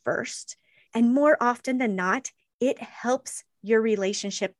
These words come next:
by inviting these people in. They know what to expect. My kids know what to expect. They don't have to worry about those things in their lives. So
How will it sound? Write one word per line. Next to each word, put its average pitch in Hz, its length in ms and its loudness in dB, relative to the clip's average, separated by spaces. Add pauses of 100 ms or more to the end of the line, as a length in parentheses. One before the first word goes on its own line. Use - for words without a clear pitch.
by 190 120 2
inviting 202 640 0
these 196 180 -4
people 196 260 -6
in. 175 240 -2
They 196 120 2
know 196 120 2
what 190 160 0
to - 80 -4
expect. - 420 -2
My 240 120 2
kids 269 260 -6
know 277 100 2
what 262 120 2
to 277 80 -4
expect. 254 400 -6
They 220 100 8
don't 240 260 4
have 240 160 -4
to 226 100 -6
worry 240 380 6
about 202 280 2
those 185 220 -2
things 185 260 -4
in 170 60 -8
their 170 120 -2
lives. - 280 -8
So 226 340 6